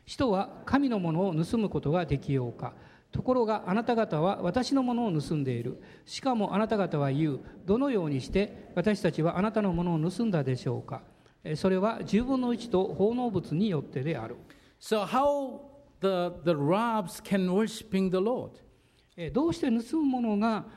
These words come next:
Speaker 1: 神を礼拝できようかと言っています。
Speaker 2: And pursuing the presence of God.
Speaker 1: 神の臨在を求めるものであれば。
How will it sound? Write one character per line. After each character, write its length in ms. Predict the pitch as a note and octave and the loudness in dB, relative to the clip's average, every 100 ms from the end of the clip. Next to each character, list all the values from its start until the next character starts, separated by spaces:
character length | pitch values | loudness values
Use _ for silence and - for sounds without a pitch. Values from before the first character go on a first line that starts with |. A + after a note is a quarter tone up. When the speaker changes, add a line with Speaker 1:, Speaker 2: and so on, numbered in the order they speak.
| - | -18
Speaker 1:
神 260 | - A3 F#3+ | -2 0 2
を 60 | C#3+ | 2
礼 220 | D#3 F3+ | 2 0
拝 240 | E3 D#3+ | 0 0
で 140 | C#3+ F3 | 0 -2
き 180 | - G3+ | 0 0
よ 160 | F#3 | 0
う 40 | C3+ | -2
か 260 | - - - | -8 -16 -14
と 120 | - E3 | -4 -4
言 80 | |
っ 20 | A#2+ | -4
て 120 | G#2+ | -10
い 20 | |
ま 80 | F#2 | -12
す。 120 | - | -4
Speaker 2:
And 140 | F#3 F#3+ | -2 -2
pursuing 680 | - G#3 - B3 A#3+ A3+ G#3+ | 2 0 2 2 2 2 0
the 200 | G3+ G3 | 0 0
presence 480 | - A3 F#3+ G#3+ - | 0 0 2 -2 0
of 160 | G3+ F#3 | 0 2
God. 380 | A3+ A3 G#2+ - - - | -2 -2 -10 -16 -20 -4
Speaker 1:
神 200 | C#4 C4+ | 2 2
の 120 | G3+ | 2
臨 200 | A#3 A#3+ | 0 0
在 240 | A3+ A#3 | 0 2
を 100 | B3 | 0
求 280 | G3 F#3+ A3 | 0 0 2
め 140 | A#3+ A#3 | 2 2
る 60 | |
も 120 | F#3+ | 2
の 120 | F3+ C#3 | 0 0
で 80 | |
あ 60 | C3 | 0
れ 100 | A#2 | -2
ば。 180 | B2 | -2